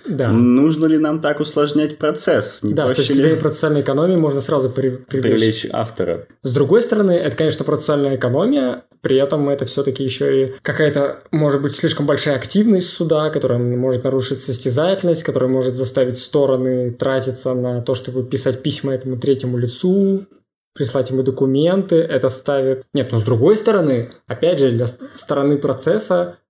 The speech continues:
Speaker 1: какой-то другой, э, может быть, опять же, выгодно, чтобы привлекли третье лицо, и тогда, когда будет вынесено решение, я буду уверен, что его не отменят по вновь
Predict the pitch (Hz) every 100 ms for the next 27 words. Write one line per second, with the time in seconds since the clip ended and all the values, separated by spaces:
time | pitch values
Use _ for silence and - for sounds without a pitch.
0 | - - 139 135 139 117 147 160 160 -
1 | _ 202 120 117 123 131 127 127 - -
2 | 117 127 123 156 180 135 117 117 117 -
3 | 117 117 131 135 147 139 139 131 123 123
4 | - 220 - - 135 135 131 131 131 139
5 | 143 147 135 135 131 117 208 196 147 135
6 | 139 143 143 185 139 - 131 127 135 131
7 | 170 175 151 - 131 123 131